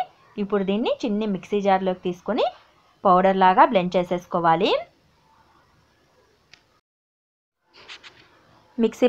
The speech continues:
పట్టేసిన తర్వాత పౌడర్ చూడండి ఈ కలర్లోకి వచ్చేస్తుంది.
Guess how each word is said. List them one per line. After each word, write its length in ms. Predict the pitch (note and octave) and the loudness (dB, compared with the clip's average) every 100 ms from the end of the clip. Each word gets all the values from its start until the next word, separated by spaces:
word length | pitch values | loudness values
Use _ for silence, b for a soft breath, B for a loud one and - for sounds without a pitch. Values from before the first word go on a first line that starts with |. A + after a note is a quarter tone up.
| A#3 | 4
పట్టేసిన 360 | G#3 G3+ G#3 G3+ | 4 2 2 2
తర్వాత 320 | F#3 F#3+ F#3+ B4 F#5 - _ _ - | 6 6 8 6 6 0 _ _ 6
పౌడర్ 380 | G3 G3+ G3 G3+ | 8 8 6 4
చూడండి 320 | F#3+ G#3 B4+ - G#3+ | 4 6 6 6 4
ఈ 20 | G3+ | 6
కలర్లోకి 400 | F#3 F#3+ F#3+ F#3+ | 6 6 6 4
వచ్చేస్తుంది. 580 | F3+ F3+ F3 F3+ F3+ F#4 | 2 0 -2 -4 2 4